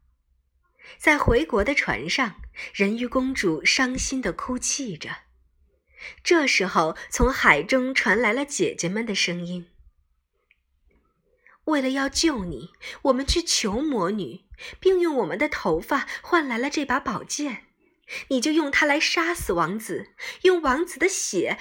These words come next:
涂在你的脚上，你就会变成人鱼。”“你要鼓起勇气去做，否则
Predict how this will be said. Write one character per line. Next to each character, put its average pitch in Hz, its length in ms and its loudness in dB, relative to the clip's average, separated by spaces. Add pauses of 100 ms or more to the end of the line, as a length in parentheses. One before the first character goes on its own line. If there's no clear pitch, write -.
(140)
涂 - 140 -4
在 392 160 2
你 302 120 0
的 339 120 0
脚 233 340 -4
上， 220 340 0 (260)
你 262 80 0
就 339 140 2
会 370 140 2
变 370 300 4
成 202 220 0
人 202 260 0
鱼。 180 340 -2 (1900)
”“你 240 80 -2
要 240 160 2
鼓 240 180 0
起 294 200 0
勇 247 180 0
气 - 180 -4
去 220 220 -4
做， 196 300 -2 (340)
否 240 220 4
则 233 320 2